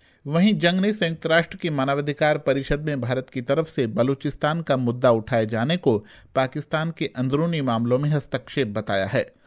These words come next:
अखबार कहता है कि हकीकत तो यह है कि भारत की खुफिया एजेंसी रॉ बलूचिस्तान में दखलंदाजी कर रही है और भारत के एक हाजिर सर्विस अफसर कुलभूषण जाधव का यहां से पकड़ा जाना इसका जीता जागता सबूत है।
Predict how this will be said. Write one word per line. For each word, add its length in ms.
अखबार 380
कहता 400
है 180
कि 160
हकीकत 520
तो 80
यह 220
है 120
कि 140
भारत 360
की 100
खुफिया 420
एजेंसी 520
रॉ 280
बलूचिस्तान 680
में 200
दखलंदाजी 680
कर 200
रही 280
है 240
और 160
भारत 420
के 160
एक 120
हाजिर 440
सर्विस 480
अफसर 460
कुलभूषण 600
जाधव 400
का 160
यहां 340
से 180
पकड़ा 360
जाना 380
इसका 300
जीता 360
जागता 400
सबूत 480
है। 220